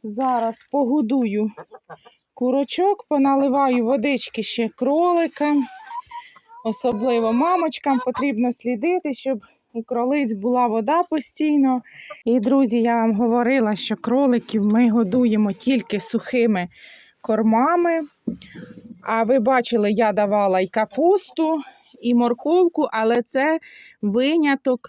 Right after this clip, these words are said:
Коли крольчиха годує, то їй потрібно і вологі корма давати, і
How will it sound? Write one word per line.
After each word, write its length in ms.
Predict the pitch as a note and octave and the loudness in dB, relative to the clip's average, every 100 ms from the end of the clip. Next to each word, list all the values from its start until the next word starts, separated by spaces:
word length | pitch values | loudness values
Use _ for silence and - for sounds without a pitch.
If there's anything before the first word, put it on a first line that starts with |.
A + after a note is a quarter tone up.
| - | -6
Коли 320 | A3+ B3 B3 | -2 0 0
крольчиха 680 | A#3+ G#3+ G#3+ - A3 G3 F3 | 0 -2 -2 -2 -2 -2 -4
годує, 540 | G3 G3 A#3 F4 E4 | -4 -2 0 2 2
то 100 | C4+ | 0
їй 220 | A#3 A#3+ G#3+ | 0 0 0
потрібно 720 | G#3+ F3+ A#3 A#3 G3+ F#3+ F#3+ _ - - - | -4 -2 -2 0 -2 -2 -6 _ -20 -20 -8
і 100 | A3 | -2
вологі 460 | G#3+ G#3+ A3 A3 F#3+ | 0 2 2 0 -2
корма 460 | - G3+ G#3 C4+ F4+ | -4 -2 0 0 0
давати, 680 | E4 C#4 D4+ D4 C#4+ C4 - | 0 0 0 0 -2 -4 -2
і 440 | A3+ B3 C#4+ D4 | -2 0 0 -2